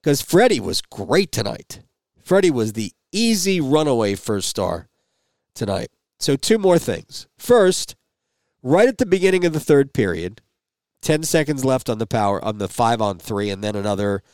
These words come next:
what, what, twenty-four seconds left to kill off the five-on-four. Sebastian Aho and Sidney Crosby are gonna face off. You win the draw,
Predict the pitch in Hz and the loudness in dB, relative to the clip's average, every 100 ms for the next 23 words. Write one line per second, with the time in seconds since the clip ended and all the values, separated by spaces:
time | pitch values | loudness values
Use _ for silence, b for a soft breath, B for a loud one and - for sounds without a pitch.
0 | _ _ _ _ 123 98 104 - - - | _ _ _ _ -6 -4 -4 -6 -10 -4
1 | 135 131 131 123 120 110 - 151 135 127 | -2 0 -2 -2 -2 -4 0 2 4 2
2 | - 107 - 95 101 - - 113 101 90 | 0 -2 -4 -10 -8 -8 -6 -2 0 -2
3 | - - _ _ _ _ _ - 120 110 | -8 -20 _ _ _ _ _ 0 2 2
4 | 101 - 143 120 98 - 107 - 113 98 | -2 0 2 2 2 -2 -6 -2 0 0
5 | 92 82 - 131 95 - _ _ _ _ | -4 -4 -2 0 0 -8 _ _ _ _
6 | _ _ _ _ _ _ _ _ _ - | _ _ _ _ _ _ _ _ _ -6
7 | - 160 190 202 175 160 170 165 123 - | -2 2 2 2 0 2 4 4 0 -2
8 | 160 123 - 143 143 113 104 101 101 110 | -2 -2 0 2 2 -2 -4 -4 -4 -4
9 | 104 175 151 - - b b b b b | -2 0 0 -2 -14 b b b b b
10 | b - 160 247 233 156 151 202 143 95 | b 0 4 6 4 2 4 6 6 2
11 | 135 | -4